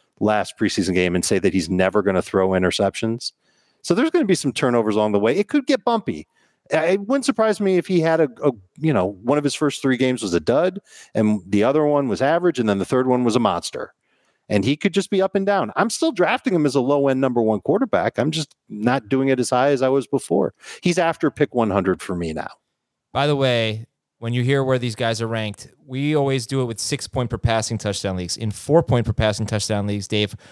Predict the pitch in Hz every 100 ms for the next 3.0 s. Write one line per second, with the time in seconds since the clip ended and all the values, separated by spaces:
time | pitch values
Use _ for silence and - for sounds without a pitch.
0 | - - 120 - 135 - 123 117 110 107
1 | - 113 101 101 90 90 92 82 78 78
2 | - - 143 139 127 101 87 - 90 87